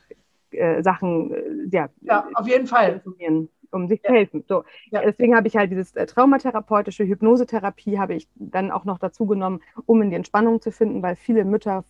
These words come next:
Speaker 1: finden halt wirklich schwierig in die eigene Entspannung und Loslassen und wollen auch vielleicht gar nicht viel reden über damals, aber da ist
Speaker 2: Ja.
Speaker 1: trotzdem eine Blockade.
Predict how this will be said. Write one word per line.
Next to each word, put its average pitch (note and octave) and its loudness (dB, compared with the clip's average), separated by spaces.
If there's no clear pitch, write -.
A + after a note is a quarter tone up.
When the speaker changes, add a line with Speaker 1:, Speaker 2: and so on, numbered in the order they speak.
Speaker 1:
finden G#3 -2
halt F3+ -4
wirklich F#3+ -4
schwierig B3 2
in G3+ -6
die F#3 -8
eigene F#3+ -4
Entspannung G3+ -2
und F3+ -6
Loslassen G3 -2
und F3+ -8
wollen A#3 4
auch B3 0
vielleicht G#3+ 0
gar G#3+ 4
nicht A#3 2
viel A#3+ 4
reden B3 4
über G#3+ 0
damals, A3+ 2
aber G3 -4
da G3 -2
ist - -10
Speaker 2:
Ja. B3+ -10
Speaker 1:
trotzdem C4+ -8
eine G3+ -6
Blockade. G#3 0